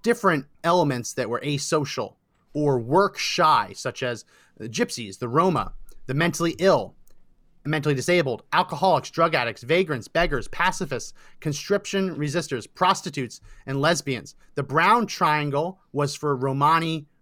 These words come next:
males, so I guess Ro-, Ro-, Romani, I guess that would also be gypsies,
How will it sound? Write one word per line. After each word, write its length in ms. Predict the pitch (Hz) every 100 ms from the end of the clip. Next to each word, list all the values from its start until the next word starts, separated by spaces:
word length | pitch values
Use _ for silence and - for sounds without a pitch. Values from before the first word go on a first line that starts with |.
| _
males, 720 | 127 151 196 123 107 143 -
so 140 | _ 117
I 60 |
guess 280 | 113 117 - -
Ro-, 220 | 117 131
Ro-, 320 | 113 120 117
Romani, 440 | 107 117 120 117 110
I 60 |
guess 120 | 113 -
that 140 | 113
would 100 | 104 _
also 260 | 117 113 120
be 320 | 104 107 101 _ 110
gypsies, 400 | 113 - 110